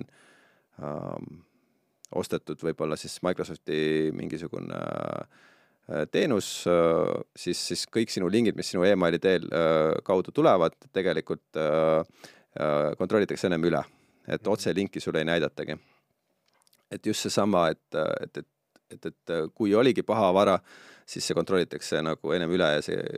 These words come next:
Speaker 1: ähm, sisuliselt kaitsta siis kokkuvõttes seda teenuse kasutajat.
Speaker 2: Mhm.
Speaker 1: Ja ei saa märkimata jätta ka loomulikult, äh, turvaline emaili serveri seadistus. Et alustame D N S-i seadistusest, äh,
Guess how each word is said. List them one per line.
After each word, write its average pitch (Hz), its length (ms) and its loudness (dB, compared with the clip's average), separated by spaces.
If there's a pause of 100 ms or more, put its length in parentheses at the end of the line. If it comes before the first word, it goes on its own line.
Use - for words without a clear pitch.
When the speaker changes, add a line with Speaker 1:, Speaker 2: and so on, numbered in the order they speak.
(480)
Speaker 1:
ähm, 76 420 -2 (540)
sisuliselt 85 540 -2
kaitsta - 360 -2
siis 78 240 -12 (180)
kokkuvõttes - 460 -8
seda 73 480 -2 (360)
teenuse 90 280 -6
kasutajat. - 640 -10 (300)
Speaker 2:
Mhm. 101 400 -14 (340)
Speaker 1:
Ja 101 300 2 (440)
ei 107 80 -2
saa 110 120 2
märkimata 107 600 2
jätta 98 360 0
ka 82 360 4
loomulikult, 90 580 0
äh, 78 280 0
turvaline 92 400 2
emaili 82 260 2
serveri 80 440 0
seadistus. - 560 -2 (220)
Et 90 160 -4
alustame 87 400 -2
D 123 200 4
N 98 120 0
S-i 98 140 -6
seadistusest, 87 800 -2 (600)
äh, 78 380 0